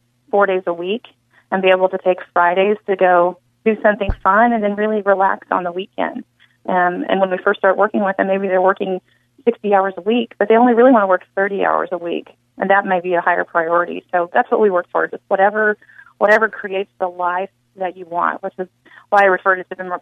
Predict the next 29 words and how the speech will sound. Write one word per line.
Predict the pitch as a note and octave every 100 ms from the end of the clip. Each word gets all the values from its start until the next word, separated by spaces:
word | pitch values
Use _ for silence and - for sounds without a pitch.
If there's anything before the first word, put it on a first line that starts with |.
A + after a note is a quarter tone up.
| -
sipping | C4 B3+
margaritas | A3 G#3 G3+ G3+ G3 F#3
on | F3+
a | F3
beach, | F#3+ G3 -
because | G3+ F#3 F#3
I |
don't | F#3+
know | G3+
about | G3 F#3
you, | F#3+ G3
but, | F#3 F3 - _ _ -
uh, | F#3 F3+ F3+
with | F#3
all | G3+ G3+ G3+
of | F#3+
the | F#3 F3+ - _ _ _ _ _
cold | C#4 C4+ C4+
we've | A#3 -
come | A#3
out | G#3+ G#3+
of | G#3
in | G3
the | F#3+
wintertime, | G#3 A3 - G3 F#3
it, | F3+ - G#3+
we | A3
are | F#3
ready | F3+ G3 A3